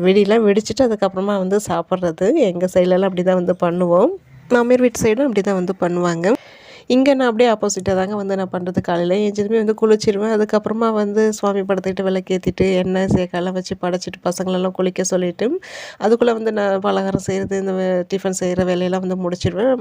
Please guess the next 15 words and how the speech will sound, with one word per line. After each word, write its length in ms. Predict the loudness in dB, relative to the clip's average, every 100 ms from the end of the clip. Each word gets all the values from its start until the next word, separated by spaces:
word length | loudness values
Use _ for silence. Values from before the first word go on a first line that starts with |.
| -4
எல்லாத்தையும் 420 | -2 0 2 0
அப்புறம் 220 | 0 -2 0
வந்து 180 | -2 -2
படைக்கிற 340 | -2 -2 -2
இடத்துட்ட 320 | -4 -4 -4
வச்சு, 320 | -4 -4 0 2 2
ட்ரெஸ்ஸு, 340 | 0 -2 0
வெடியெல்லாம் 340 | -2 0 0 -2
வச்சு 160 | -2 -2
படைச்சிட்டு, 600 | 0 0 0 0 2 2 0 -4 -20 -20 -20 0
அதுக்கப்புறமா 560 | 0 2 -2 -2 2 2
வந்து 240 | 4 2
பட்டாசு 400 | 0 0 0 -2
போய் 200 | -2 -2
வெடிக்கிறது. 520 | 0 -2 0 2 0